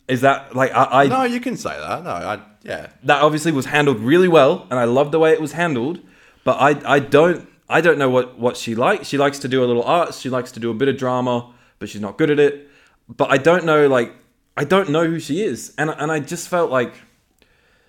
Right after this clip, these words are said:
Speaker 1: because of the pacing, because of everything, you're going here, there, bloody everywhere, I, I just didn't feel attached to, I didn't feel attached to, to Donna, and I didn't feel, I didn't buy into their relationship coming back together.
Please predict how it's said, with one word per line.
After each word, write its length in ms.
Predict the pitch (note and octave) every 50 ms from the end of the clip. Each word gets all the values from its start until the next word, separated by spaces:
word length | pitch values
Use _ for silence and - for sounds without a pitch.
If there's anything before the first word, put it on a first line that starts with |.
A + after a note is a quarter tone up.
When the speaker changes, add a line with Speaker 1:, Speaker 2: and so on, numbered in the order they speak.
| _ _ _ _ _ _ _ - G#2+
Speaker 1:
because 380 | C#3+ C#3+ C#3 C#3+ E3 F3+ D#3+ E3+
of 120 | D3 C3+
the 60 | B2+
pacing, 540 | - - C#3+ D#3 E3 D#3 - C#3+ B2 G#2+ G#2
because 400 | G#2 G#2+ - - C#3+ E3 E3+ C#3+
of 100 | C#3 A#2+
everything, 480 | C#3+ E3 E3+ E3+ D3+ D3+ - C#3 B2 A2
you're 120 | A2+ A2+
going 200 | A2 C3 C3 B2
here, 280 | C#3 E3 E3 D#3+ D3+ C#3+
there, 260 | C#3+ C#3+ C#3 C3+ A#2+
bloody 300 | A2 G2+ C3+ C#3+ C#3 C#3
everywhere, 360 | C#3+ C#3+ C#3+ B2+ A#2 A2 A2 G#2+
I, 180 | A2 A2+ A2 - - _ _ _ _ _ _ _ _ _ _ _ _ _ _ _
I 140 | - G#2+ A#2+
just 300 | B2 - D#3 - - - - _ _ _ -
didn't 240 | - C#3+ D3 D3 C#3
feel 320 | - C#3+ C#3+ C3 A#2 A2+
attached 480 | G2+ G#2+ - C#3+ C#3+ C3+ C3 - - -
to, 280 | - B2 A2+ G#2 G#2 - _ _ _ _ _ _ _ _ _ -
I 80 | - D3+
didn't 260 | G3 D4+ D4+ F4+ E4
feel 160 | - C#4 B3+
attached 360 | A#3+ - A#3+ G#3+ F#3 F#3 -
to, 100 | F#3+ F3+
to 240 | F3 - - - E3
Donna, 460 | D3 C3 C#3 D3+ E3+ E3 C#3+ A#2 A2 A2
and 160 | A#2 B2 B2
I 100 | C3 D3
didn't 320 | C3+ D#3+ F3+ F#3+ F#3 D3+ -
feel, 420 | - E3+ E3+ E3 D#3 C#3 C3 - -
I 100 | C3 C3+
didn't 200 | C#3+ E3 F3 C#3+
buy 160 | D3+ D3 D3+
into 140 | D3+ D3 -
their 120 | D#3+ D3+ D3
relationship 600 | D3+ D3 D3+ D#3 - - D3+ C3+ - B2 G#2 -
coming 220 | - B2+ B2+ B2
back 200 | A#2+ C3 B2+ C3
together. 460 | - C3+ B2 C#3+ C#3 C3 A#2 G#2+ A2+